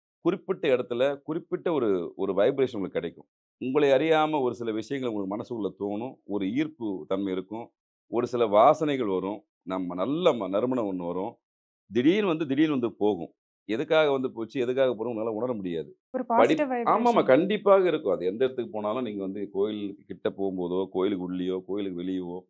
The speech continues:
Speaker 1: சித்தர்கள் வாழக்கூடிய எல்லா இடத்துலையுமே இந்த வைப்ரேஷனை ஒவ்வொரு மனிதனும் உணருவாங்க.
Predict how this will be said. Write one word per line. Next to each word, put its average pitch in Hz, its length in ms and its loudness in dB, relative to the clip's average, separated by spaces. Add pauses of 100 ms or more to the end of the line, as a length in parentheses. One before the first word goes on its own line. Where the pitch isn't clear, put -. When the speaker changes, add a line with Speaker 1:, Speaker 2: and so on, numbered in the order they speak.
(520)
Speaker 1:
சித்தர்கள் 117 400 0
வாழக்கூடிய 101 420 2
எல்லா 98 340 2
இடத்துலையுமே 92 400 -2
இந்த 92 200 -6
வைப்ரேஷனை 90 680 -4
ஒவ்வொரு 123 440 -4
மனிதனும் 95 360 -6
உணருவாங்க. 90 380 -4